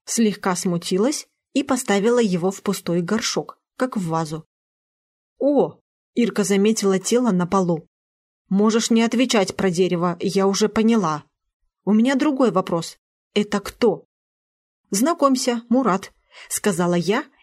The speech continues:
и подпихнула брюнета ногой. Он застонал, и я заволновалась. «Дай-ка мне свой ремешок, пожалуйста». «Хочешь его связать?»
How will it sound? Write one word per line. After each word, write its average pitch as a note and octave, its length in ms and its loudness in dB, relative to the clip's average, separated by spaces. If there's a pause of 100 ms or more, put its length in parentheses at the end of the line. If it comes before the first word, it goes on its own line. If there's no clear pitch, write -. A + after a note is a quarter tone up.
и D#4 100 0
подпихнула A3 720 0
брюнета F3 500 0
ногой. E3 500 -2 (1000)
Он C#4+ 180 2
застонал, G#3 600 0 (220)
и A3+ 60 2
я G3 200 2
заволновалась. G3+ 840 0 (540)
«Дай-ка C4 380 0
мне B3 200 4
свой G#3+ 260 2
ремешок, A3 480 2
пожалуйста». F3 640 -2 (720)
«Хочешь - 480 -2
его F#3+ 240 0
связать?» G3+ 580 -2